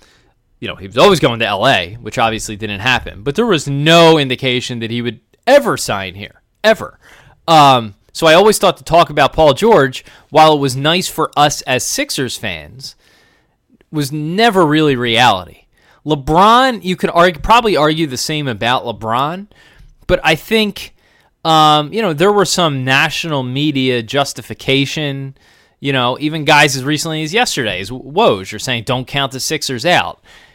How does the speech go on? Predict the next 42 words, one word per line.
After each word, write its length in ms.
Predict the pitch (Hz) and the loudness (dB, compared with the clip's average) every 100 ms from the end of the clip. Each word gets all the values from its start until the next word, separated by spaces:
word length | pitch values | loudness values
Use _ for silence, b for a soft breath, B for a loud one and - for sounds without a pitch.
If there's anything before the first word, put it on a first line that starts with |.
| b | b
They 100 | 135 | -4
did 320 | 120 170 175 | 2 2 4
get 200 | 151 135 | 2 0
the 80 | 123 | -2
meeting, 360 | 110 95 82 98 | -4 -4 -6 -6
whether 240 | 131 139 | -2 -2
it 40 | |
was 120 | 131 113 | -4 -6
a 40 | |
courtesy 400 | - 127 120 127 | -4 -4 -4 -8
meeting 340 | 117 117 110 | -8 -8 -8
or 80 | 104 | -10
not. 400 | 107 127 92 64 _ b b b - | -4 -2 -2 -8 _ b b b -4
Um, 580 | 117 110 101 95 92 - | -2 0 -4 -8 -14 -16
you 120 | 131 117 | -10 -10
know, 60 | |
there 140 | 113 123 | -8 -8
was 120 | 123 | -6
enough 380 | 131 135 131 - | -2 0 0 0
there 320 | 131 127 120 | 2 2 0
for 120 | 123 | -4
the 100 | 113 | -8
Sixers 360 | - 113 120 101 | -8 -8 -10 -12
to 80 | |
feel 200 | - 120 | -8 -8
they 100 | 107 | -6
had 140 | 104 104 | -8 -10
a 60 | |
chance 340 | 95 113 110 - | -10 -8 -8 -10
to 80 | 98 | -16
fly 380 | - 95 98 | -8 -6 -4
out. 320 | 117 117 78 _ b b b b b 110 | -2 -2 -4 _ b b b b b -4
Um, 540 | 104 101 98 85 87 _ - b b - | -4 -2 -6 -10 -18 _ -20 b b -6
certainly 440 | 156 139 135 123 | -2 -2 -2 -8
the 80 | 110 | -6
Ben 220 | 113 110 | -8 -6
Simmons 380 | - 127 117 104 | -6 -8 -8 -8
angle 380 | 98 92 95 95 | -8 -10 -10 -8
and 80 | |
all 160 | 104 104 | -4 -4
of 120 | 92 | -4
that, 360 | 113 117 87 | -2 -2 -2